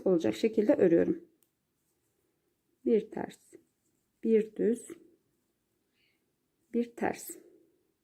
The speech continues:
Bir kenar ilmeği. Örgümün arka yüzündeyim.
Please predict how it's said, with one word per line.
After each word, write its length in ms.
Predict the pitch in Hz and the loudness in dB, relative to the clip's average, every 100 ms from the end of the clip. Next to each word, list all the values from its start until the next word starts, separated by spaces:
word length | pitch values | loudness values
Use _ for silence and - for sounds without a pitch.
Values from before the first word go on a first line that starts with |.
| _ _ _ _ _ _ _ _ _ _ _ _ _ _ _ _ _ _ _ _ _ _ _ _ _ 262 | _ _ _ _ _ _ _ _ _ _ _ _ _ _ _ _ _ _ _ _ _ _ _ _ _ -8
Bir 80 | |
kenar 220 | - - - | -2 0 0
ilmeği. 280 | - - - _ _ _ _ _ _ _ _ _ _ _ _ _ _ _ _ _ _ _ _ _ _ _ _ _ _ _ - - | -6 -14 -20 _ _ _ _ _ _ _ _ _ _ _ _ _ _ _ _ _ _ _ _ _ _ _ _ _ _ _ -12 -2
Örgümün 540 | 269 285 254 202 - 185 | 2 4 6 6 4 2
arka 340 | 185 180 233 | 2 2 2
yüzündeyim. 840 | 254 254 262 254 262 262 254 - | 2 4 4 4 4 4 2 -4